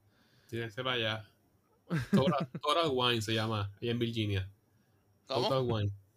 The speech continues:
Speaker 1: Total Wine.
Speaker 3: Ah.
Speaker 2: Mm. Nice, nice.
Speaker 1: Yeah.
Speaker 2: Eh, pero nuevamente, gracias a ustedes dos por estar hoy con,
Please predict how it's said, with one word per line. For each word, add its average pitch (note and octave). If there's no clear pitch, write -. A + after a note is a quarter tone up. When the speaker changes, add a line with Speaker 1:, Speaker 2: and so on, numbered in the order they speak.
Speaker 1:
Total C3
Wine. G#2+
Speaker 3:
Ah. G2
Speaker 2:
Mm. G#2+
Nice, G#2
nice. G2+
Speaker 1:
Yeah. G#2+
Speaker 2:
Eh, C3+
pero B2
nuevamente, D#3+
gracias A#2+
a C3
ustedes B2
dos A#2+
por A2+
estar G#2+
hoy G#2+
con, G#2+